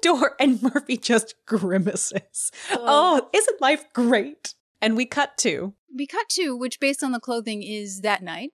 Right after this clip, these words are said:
Speaker 2: obviously,
Speaker 1: Mm-hmm.
Speaker 2: to the hallway, which looks like something from, like, an early nineteen eighties, late seventies movie,
Speaker 1: Mm-hmm.
Speaker 2: like Breakin'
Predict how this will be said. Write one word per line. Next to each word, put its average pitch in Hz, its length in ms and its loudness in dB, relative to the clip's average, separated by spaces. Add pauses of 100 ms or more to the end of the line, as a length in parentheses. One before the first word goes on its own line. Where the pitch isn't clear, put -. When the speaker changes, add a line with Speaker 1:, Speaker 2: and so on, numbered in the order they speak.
(140)
Speaker 2:
obviously, 185 500 -6
Speaker 1:
Mm-hmm. - 580 -20
Speaker 2:
to 247 80 -4
the 240 100 2
hallway, 302 760 0 (500)
which 302 260 -10
looks 311 260 -6
like 320 160 -4
something 285 480 -2
from, 247 460 -2
like, 202 440 -6 (100)
an 233 300 -10 (100)
early 285 340 -2
nineteen 269 460 -2
eighties, 254 320 -4
late 247 320 -4
seventies 285 720 -4
movie, 294 680 -2 (200)
Speaker 1:
Mm-hmm. 466 240 -2
Speaker 2:
like 240 200 0
Breakin' 285 760 0